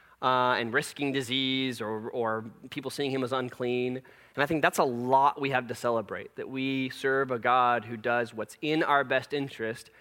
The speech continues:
in the most small ways up to the big ways. It's not just, "Oh, I did this big thing for you, so, you know,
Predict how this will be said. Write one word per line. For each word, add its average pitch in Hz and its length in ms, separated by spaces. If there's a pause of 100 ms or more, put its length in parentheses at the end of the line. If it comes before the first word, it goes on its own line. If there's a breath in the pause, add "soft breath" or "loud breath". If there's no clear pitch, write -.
(220 soft breath)
in 135 100
the 120 60
most - 400
small 123 400
ways 220 440
up - 260
to 165 180
the 147 80
big 147 180
ways. 98 380
It's 117 180
not 135 180
just, 165 300
"Oh, 151 160
I 139 100
did 147 220
this 147 100
big 160 240
thing 151 180
for 120 200
you, 117 100
so, 113 200
you 117 140
know, 110 220